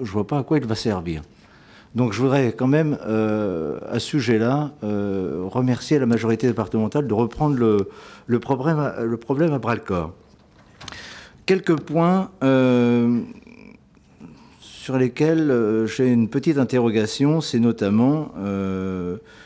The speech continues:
sur les, sur les contrôles et les actions que vous avez pu faire au niveau donc de la campagne de mesures. Euh,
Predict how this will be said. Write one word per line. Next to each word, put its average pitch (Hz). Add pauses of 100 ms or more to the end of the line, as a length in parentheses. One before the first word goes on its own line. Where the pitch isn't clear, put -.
(120)
sur 104
les, 98 (680)
sur -
les 90
contrôles 135
et 120
les 104
actions 135
que 110
vous 98
avez 104
pu 147
faire 123 (340)
au 101
niveau 117
donc 120
de 101
la 95
campagne 113
de 107
mesures. 104 (560)
Euh, 95